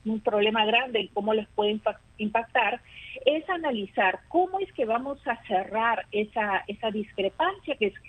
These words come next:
es-, que existe el día de hoy, eh, debido a estas decisiones o este problema de pandemia que,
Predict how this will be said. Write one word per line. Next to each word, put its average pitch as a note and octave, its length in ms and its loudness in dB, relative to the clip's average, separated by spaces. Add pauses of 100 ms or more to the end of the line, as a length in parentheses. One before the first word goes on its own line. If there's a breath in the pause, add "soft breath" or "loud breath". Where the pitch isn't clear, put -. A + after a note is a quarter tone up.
(180)
es-, G3 120 -6
que G#3 100 -2
existe B3 440 -2
el F#3 120 0
día G#3 180 2
de G3 140 2
hoy, G3+ 260 2 (480 loud breath)
eh, G3+ 300 4
debido A#3+ 480 2
a G#3 140 4
estas G#3+ 320 0 (160)
decisiones A#3 1000 0
o F#3 260 2
este G3 220 -2
problema G#3 420 0
de G3+ 100 2
pandemia G3+ 520 0
que, F3 180 0